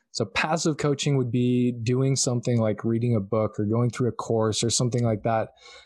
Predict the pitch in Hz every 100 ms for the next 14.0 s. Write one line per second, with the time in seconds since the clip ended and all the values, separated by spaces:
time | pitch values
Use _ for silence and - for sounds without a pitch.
0 | _ _ _ 143 180 190 - 143 - -
1 | 135 120 - 117 131 127 143 151 135 -
2 | 131 107 - 143 135 127 139 139 113 -
3 | 123 120 120 117 98 - 139 135 127 117
4 | - 135 123 117 123 123 127 135 - 117
5 | 107 104 - - - - - 135 151 160
6 | 170 151 127 123 117 - 113 139 131 113
7 | 113 117 117 123 123 110 - 139 135 131
8 | 117 110 107 107 - 107 107 110 - -
9 | - - - - 127 127 - - - -
10 | 143 135 117 98 113 - 127 120 107 -
11 | _ - 120 127 156 143 - 139 117 127
12 | 120 123 - 123 120 131 143 135 131 123
13 | 117 - 113 - 110 117 113 101 104 113